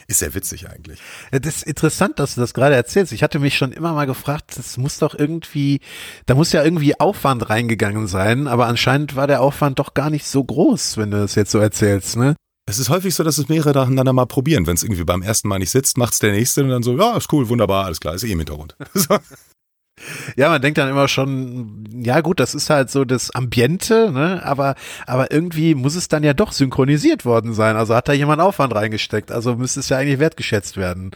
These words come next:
Speaker 1: Ja, achte
Speaker 2: Aber
Speaker 1: mal bei achtziger Jahre Filmen darauf, da haben sie es nämlich manchmal nicht gemacht und das fällt
Speaker 2: Mhm.
Speaker 1: dann auf. Dann ist der Fernseher zum Beispiel hier bei, ähm, äh, warte mal, das war aber neunziger schon hier, Kevin allein zu Haus.
Speaker 2: Ja,
Speaker 1: Ist zum
Speaker 2: ja, richtig, ja.
Speaker 1: nicht synchronisiert worden. Der war einfach nur,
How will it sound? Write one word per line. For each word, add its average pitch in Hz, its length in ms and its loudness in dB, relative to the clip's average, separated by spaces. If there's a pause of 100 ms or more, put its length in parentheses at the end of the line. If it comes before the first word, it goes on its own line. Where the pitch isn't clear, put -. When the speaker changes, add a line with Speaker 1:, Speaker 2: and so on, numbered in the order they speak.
Speaker 1:
Ja, 113 160 -6
achte - 100 -2
Speaker 2:
Aber 117 160 4
Speaker 1:
mal 113 140 4
bei 110 140 0
achtziger 139 340 0
Jahre 151 240 2
Filmen 85 180 0
darauf, 82 220 0
da 101 100 0
haben 101 80 0
sie 101 80 -2
es - 80 0
nämlich 101 220 0
manchmal 92 280 2
nicht 110 240 2
gemacht 71 300 -2
und 95 80 -2
das 95 140 0
fällt 113 160 0
Speaker 2:
Mhm. 120 100 2
Speaker 1:
dann - 20 -2
auf. 101 180 0
Dann 85 120 0
ist 90 140 -2
der 87 320 2
Fernseher 127 480 2
zum - 140 0
Beispiel 107 240 0
hier 104 100 4
bei, 92 140 0
ähm, 87 420 -4 (800)
äh, 87 320 -4
warte 90 180 -6
mal, 82 120 -2
das 80 140 -4
war 98 80 4
aber 87 120 2
neunziger 87 360 2
schon 82 180 0
hier, 82 140 2
Kevin 113 240 2
allein 98 240 4
zu 87 140 2
Haus. 87 340 -6 (640)
Speaker 2:
Ja, 123 160 2
Speaker 1:
Ist 120 120 2
zum 120 100 2
Speaker 2:
ja, 131 140 4
richtig, 113 440 -4
ja. 101 140 -6
Speaker 1:
nicht 80 180 -2
synchronisiert 127 500 2
worden. 76 300 0
Der 82 120 -2
war 90 80 -2
einfach 92 200 -4
nur, 90 380 2